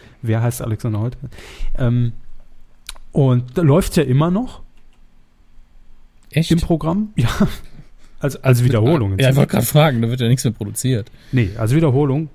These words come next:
Speaker 1: da ist ja reichlichst, äh, Material vorhanden. Nämlich über zweitausend Folgen. Und da kann, kann man auch schon mal wiederholen. Kann man mal von, von Anfang an, äh, beginnen.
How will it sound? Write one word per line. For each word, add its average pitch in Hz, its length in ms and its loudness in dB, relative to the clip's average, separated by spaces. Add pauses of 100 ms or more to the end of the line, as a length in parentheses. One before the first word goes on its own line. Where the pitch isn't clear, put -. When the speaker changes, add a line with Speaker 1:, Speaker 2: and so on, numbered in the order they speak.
(120)
Speaker 1:
da 147 100 0
ist 143 180 -4
ja 123 220 0 (260)
reichlichst, 107 1080 -2 (260)
äh, 117 300 -6
Material 120 480 0
vorhanden. 120 640 -4 (800)
Nämlich 117 440 0
über 156 200 0
zweitausend 143 580 2
Folgen. 151 520 0 (520)
Und 123 280 0
da 127 80 4
kann, 156 300 -2
kann 170 120 0
man 170 100 2
auch 135 60 2
schon 131 100 2
mal 131 140 2
wiederholen. 107 480 0 (180)
Kann 131 140 -2
man 127 100 0
mal 113 80 0
von, 98 300 -6 (100)
von - 240 -12
Anfang 101 300 -8
an, 101 120 -6
äh, - 560 -14
beginnen. 117 400 -4